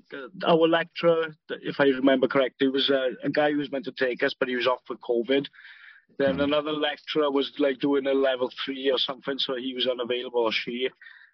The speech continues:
Speaker 1: And then we had, like, uh, just, uh, like, a couple of tutors swapping back and forth all the time, so it wasn't really ideal.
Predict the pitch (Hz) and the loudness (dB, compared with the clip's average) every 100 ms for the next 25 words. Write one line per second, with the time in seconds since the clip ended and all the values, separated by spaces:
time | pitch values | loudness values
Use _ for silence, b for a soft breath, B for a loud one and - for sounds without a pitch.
0 | _ 123 127 120 127 131 117 123 98 127 | _ 0 2 4 4 2 2 -2 0 2
1 | 123 120 107 117 127 - 113 113 117 - | 2 0 -2 -4 -6 -8 -4 -4 -2 -4
2 | 104 131 - 135 113 139 - 139 131 - | -2 -2 -2 -4 0 0 0 0 0 0
3 | 139 135 135 - 139 - 143 147 143 151 | -2 -2 -4 -4 -6 -4 0 2 0 0
4 | 151 147 143 143 147 147 131 131 131 127 | -2 -2 -2 -2 -2 -4 -8 0 2 0
5 | 127 135 139 147 | 0 0 4 2